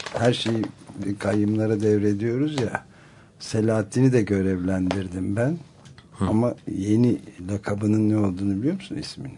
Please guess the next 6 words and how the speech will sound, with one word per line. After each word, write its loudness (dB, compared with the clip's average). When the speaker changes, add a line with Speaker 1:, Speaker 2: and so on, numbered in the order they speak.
Speaker 2:
Kemalettin. 2
Speaker 1:
Sela-, -12
hayır. -8
Selahattin -4
Kayyumi. -2
Speaker 2:
<laughs> -2